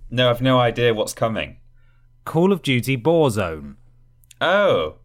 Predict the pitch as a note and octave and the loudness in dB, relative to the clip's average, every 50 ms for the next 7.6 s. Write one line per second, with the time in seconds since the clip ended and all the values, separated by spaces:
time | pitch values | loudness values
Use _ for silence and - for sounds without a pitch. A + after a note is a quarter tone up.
0 | - - A#2 G#2 G#2+ A#2+ C3 C#3+ D3 D3 C3 G#2+ - - B2 A#2+ - - - - | -20 -16 -10 -4 -2 -2 0 0 0 0 2 0 0 0 -2 -4 -8 -10 -20 -20
1 | _ _ - - D#3 F3+ F#3+ F#3+ F#3+ F#3+ _ - D3 C3 - E3 C#3+ - - - | _ _ -6 -2 -2 0 0 0 -2 -4 _ -8 -8 -6 -4 -4 -4 -4 -2 0
2 | E3+ F#3+ G3 F#3+ F3 C#3+ D3 D3 - - D3 C3+ B2 - C3+ C#3+ B2+ A#2 C3+ B2+ | 0 0 0 2 0 0 0 -2 -6 -10 -8 -8 -8 -6 -6 -6 -2 0 0 0
3 | B2+ - - - - - - C#3 C3 C3 C#3+ D3+ D#3 D#3+ D3+ - - D3 C#3 C#3 | 0 -2 -6 -14 -14 -10 -8 -6 -4 -2 0 0 0 0 -2 -2 -2 0 0 0
4 | C#3 C#3 C#3+ C#3 A#2 A2+ C3+ C3+ B2 C3+ B2+ A2+ C3+ C3 B2 A2 F#2+ F2+ D#2+ E2 | 0 0 -2 -2 -2 -2 -2 -2 0 -2 -2 0 2 0 0 0 -4 -8 -10 -10
5 | F2 - - - - _ _ _ _ _ _ _ _ _ _ _ _ _ _ _ | -12 -10 -12 -12 -14 _ _ _ _ _ _ _ _ _ _ _ _ _ _ _
6 | _ - - A2 G#2+ G2+ G2+ F#2+ - - A#2 A2 A2 A2 G2+ G2+ G2+ - - - | _ -8 -6 -4 -4 -4 -4 -6 -2 -2 -2 0 0 -2 -4 -6 -8 -8 -10 -10
7 | - - G#2+ G2+ G2+ G2 F#2+ F2+ E2 E2 D#2 D2 D2+ | -4 -2 -2 0 0 -2 -4 -6 -8 -12 -14 -16 -18